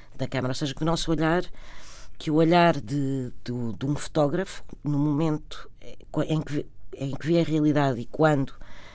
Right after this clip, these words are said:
está atrás da câmara, é completamente diferente. Concorda com isso?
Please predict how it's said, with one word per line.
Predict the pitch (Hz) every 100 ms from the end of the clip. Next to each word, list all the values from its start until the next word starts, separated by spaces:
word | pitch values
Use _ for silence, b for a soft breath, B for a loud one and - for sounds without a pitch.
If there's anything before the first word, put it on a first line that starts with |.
| B
está | - - 143
atrás | 131 139 127
da | 135
câmara, | 160 156 147
é |
completamente | - 131 143 131 127 -
diferente. | 117 - 104 117 - - b b b b b b b b b b -
Concorda | 151 143 160 143 135
com | 131 135
isso? | 156 - -